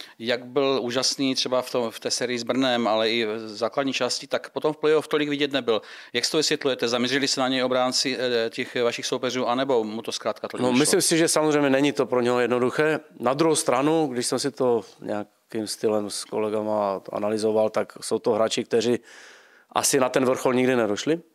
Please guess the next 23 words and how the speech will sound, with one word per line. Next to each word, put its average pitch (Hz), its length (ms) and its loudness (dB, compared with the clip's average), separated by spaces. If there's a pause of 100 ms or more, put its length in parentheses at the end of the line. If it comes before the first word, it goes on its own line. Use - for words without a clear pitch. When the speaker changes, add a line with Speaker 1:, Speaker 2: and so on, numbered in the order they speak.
(580)
Speaker 2:
což 107 240 -4
je 104 340 0 (120)
titul, 117 400 0
nebo 107 320 2
i 101 120 -2
v 92 60 -10
jiných 107 260 0
zemích, 117 380 0
tak, - 280 -6
eh, 107 380 -4 (640)
i 117 120 0
možná 123 300 2
proto 120 320 0
ty 131 120 0
zkušenosti 123 640 -2
některé 117 320 0
už 113 120 0
k - 60 -16
tomu 113 380 0
chyběly 110 500 0
v - 100 -8
tom 107 200 0
závěru. 117 540 2